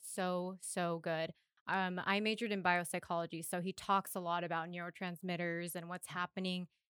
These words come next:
in your brain. And so I'm, I'm a nerd like that. I get really excited.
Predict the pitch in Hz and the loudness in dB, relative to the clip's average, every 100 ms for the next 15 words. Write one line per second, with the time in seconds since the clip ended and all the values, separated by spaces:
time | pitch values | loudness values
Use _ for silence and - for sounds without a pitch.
0 | - 196 185 170 175 180 175 170 170 180 | -6 -2 -2 -2 0 0 0 -4 -6 -6
1 | - 180 170 165 180 170 170 165 165 156 | 0 2 2 0 -6 -8 -8 -8 -8 -10
2 | 160 160 170 175 - 170 170 - - 139 | -12 -10 -8 -8 -10 -8 -8 -6 -4 -4
3 | 143 | -4